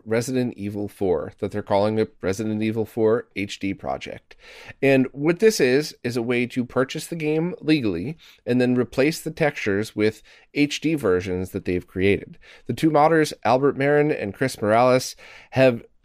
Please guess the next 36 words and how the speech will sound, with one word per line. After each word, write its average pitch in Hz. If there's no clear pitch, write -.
done 185
H 196
D 208
textures 185
that 139
are 127
trying 175
to 170
be 147
as 117
faithful 143
to -
the 117
original 107
as -
possible. -
So -
not 147
something 175
that 156
looks 143
wildly 131
different, 95
just 190
something 190
that 170
looks 156
like 147
the 131
game 120
was 117
rendered 104
in 110
H 113
D, 110
or 110